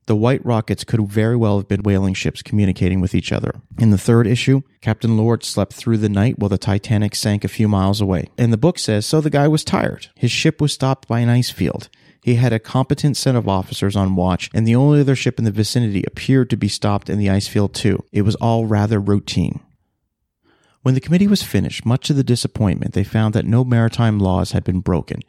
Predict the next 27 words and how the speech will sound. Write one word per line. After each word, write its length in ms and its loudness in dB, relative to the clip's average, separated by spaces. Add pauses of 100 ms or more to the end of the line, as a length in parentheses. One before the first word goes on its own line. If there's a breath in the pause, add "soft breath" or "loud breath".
and 100 0
the 100 0
only 260 2
thing 160 0
that 100 0
was 140 -2
gonna 160 0
come 200 0
out 100 2
of 60 -2
these 180 2
hearings 440 -2
was 300 -2
sweeping 520 0
changes. 680 -2 (120)
Immediately 520 4
following 420 0
the 60 -4
sinking 320 -2
of 20 0
the 80 0
Titanic, 640 0
it 120 -6
became 440 -2
maritime 460 2
international 540 2
law 260 0